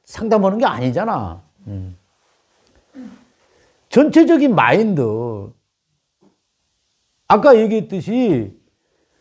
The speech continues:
똥인지 오줌인지만 알고 보내자 이거야. 응.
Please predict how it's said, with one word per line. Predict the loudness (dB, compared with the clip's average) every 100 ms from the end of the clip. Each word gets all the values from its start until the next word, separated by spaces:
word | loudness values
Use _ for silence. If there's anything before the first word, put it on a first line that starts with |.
| _ _ _ _ _ _ _ _ _ _ _ _ 2
똥인지 | 4 4 4 4
오줌인지만 | 4 4 2 2 2 2 4 4
알고 | 4 4 4 2 0 -4 -20 _ _ _ _ -4 0 0
보내자 | 4 6 8 6 6
이거야. | 6 4 4 4 2 0 -8 -20 _ _ _ _ _ _ _ _ _ _ _ _ _ _ _ _ _ _ _ _ _ _ _ -6
응. | -4 -4